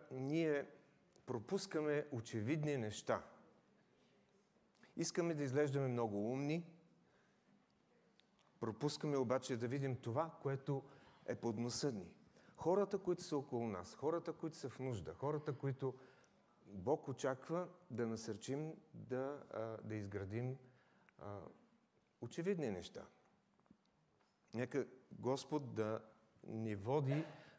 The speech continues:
въпреки че нямаме пълната картина и пълната яснота в живота си.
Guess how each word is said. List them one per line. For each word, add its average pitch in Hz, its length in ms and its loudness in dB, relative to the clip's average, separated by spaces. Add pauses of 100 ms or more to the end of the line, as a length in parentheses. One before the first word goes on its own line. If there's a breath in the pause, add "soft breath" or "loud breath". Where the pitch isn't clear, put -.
въпреки 196 320 0
че 175 160 0
нямаме 170 340 2
пълната 156 500 2
картина 123 720 4
и 117 100 2
пълната 120 500 2
яснота 101 520 2
в 98 160 0
живота 92 440 -4
си. - 200 -14